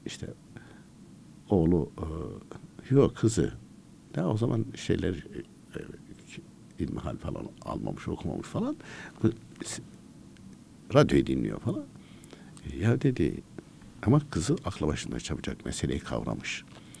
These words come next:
Liseyi bitirdi. Bunlar üniversiteyi okusun diye şey yapıyorlar falan. Kız diretiyor, "Yok," diyor, "ben gitmeyeceğim üniversiteye.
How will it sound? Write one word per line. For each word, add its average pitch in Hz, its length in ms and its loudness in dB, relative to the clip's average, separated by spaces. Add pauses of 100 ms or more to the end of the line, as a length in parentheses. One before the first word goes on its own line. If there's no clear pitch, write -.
(420)
Liseyi 78 280 4
bitirdi. 110 460 0
Bunlar 110 180 2
üniversiteyi 82 520 4
okusun - 400 -2
diye 101 160 0
şey - 160 -2
yapıyorlar - 380 -6
falan. 202 280 0 (420)
Kız 87 200 2
diretiyor, 98 400 6
"Yok," - 140 0
diyor, - 160 -4
"ben - 120 -6
gitmeyeceğim - 480 -4
üniversiteye. - 420 -8